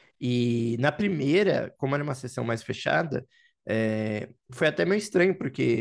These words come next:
eu não tinha ninguém ali muito conhecido comigo, né? Foi uma sessão pra poucas pessoas,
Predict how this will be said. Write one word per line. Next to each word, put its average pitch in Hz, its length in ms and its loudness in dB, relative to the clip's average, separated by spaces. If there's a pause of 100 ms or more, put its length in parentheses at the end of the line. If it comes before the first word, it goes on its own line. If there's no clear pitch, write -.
eu 123 80 -2
não 139 120 -4
tinha 151 220 -6
ninguém 139 380 0
ali 139 100 2
muito 131 220 -2
conhecido 127 540 -2
comigo, 123 500 -2
né? 127 160 0
Foi 127 140 -10
uma 117 60 0
sessão 120 260 -4
pra - 120 -2
poucas 120 320 -4
pessoas, 127 600 -2